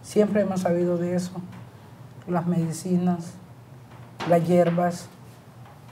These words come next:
todo lo que se centra en la espiritualidad y a nuestra fuerza. Nosotros no, en la actualidad nosotras como mujeres no podemos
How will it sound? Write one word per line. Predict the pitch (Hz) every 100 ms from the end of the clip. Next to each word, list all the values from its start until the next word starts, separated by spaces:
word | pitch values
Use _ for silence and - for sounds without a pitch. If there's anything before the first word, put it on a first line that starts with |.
| -
todo | - 233
lo | 220
que | 190 180
se | 175
centra | 190 196 190
en | 170
la |
espiritualidad | 165 - 151 151 156 160 170
y | 175
a | 170
nuestra | 156 - 151
fuerza. | - 185 180 175 - - - - - - - - - - -
Nosotros | 180 196 226 247
no, | 226 226 226 208
en | 190
la |
actualidad | 185 185 196 185 202
nosotras | 220 196 220 214 233 214 - - - - -
como | 190 185
mujeres | 185 185 190 202
no | 202 196
podemos | 202 202 214 220 170